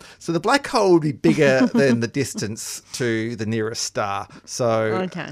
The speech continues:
Speaker 1: yeah, this is not gonna work is what I'm saying.
Speaker 2: Right.
Speaker 1: Yeah. Um, so,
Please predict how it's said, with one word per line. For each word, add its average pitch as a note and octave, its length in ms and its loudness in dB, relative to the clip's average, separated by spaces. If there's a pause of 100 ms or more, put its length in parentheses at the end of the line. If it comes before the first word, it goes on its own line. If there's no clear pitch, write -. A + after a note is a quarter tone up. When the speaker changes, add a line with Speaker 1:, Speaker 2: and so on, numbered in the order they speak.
Speaker 1:
yeah, A#2+ 240 -6 (680)
this G#3+ 180 0
is F#3+ 80 4
not E3+ 140 2
gonna C3+ 160 0
work G#2+ 300 -8
is G2+ 120 -16
what A2 120 -10
I'm G#2 80 -12
saying. - 300 -16 (240)
Speaker 2:
Right. D#3 280 -8 (160)
Speaker 1:
Yeah. G#2+ 240 -8 (560)
Um, B2 680 4
so, A#2 460 0